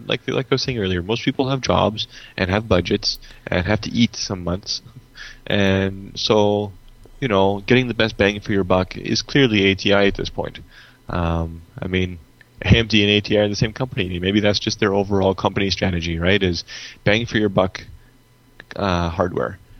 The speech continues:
and at this point, that's what they're delivering on. Um,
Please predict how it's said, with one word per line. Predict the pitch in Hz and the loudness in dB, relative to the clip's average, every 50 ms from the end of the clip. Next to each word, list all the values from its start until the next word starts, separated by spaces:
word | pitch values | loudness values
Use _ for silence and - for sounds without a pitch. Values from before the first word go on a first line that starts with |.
| - - - - - | -20 -20 -20 -14 -8
and | - 92 95 95 98 98 95 - - | -4 -2 0 0 -2 -2 -4 -4 -2
at | - 98 | 0 2
this | 95 107 156 160 | 4 4 4 4
point, | - - 156 135 127 110 | 2 2 4 4 4 4
that's | 117 110 110 - | 4 2 2 2
what | 127 117 | 2 2
they're | 117 110 107 | 4 2 4
delivering | 107 107 113 135 139 143 120 104 87 | 4 4 4 6 6 6 4 4 2
on. | 87 85 85 82 82 78 - - - - - _ _ - | -2 -2 -4 -4 -6 -10 -14 -20 -20 -20 -20 _ _ -10
Um, | - 92 90 92 92 92 92 92 90 | -8 -6 -4 -4 -4 -4 -6 -8 -12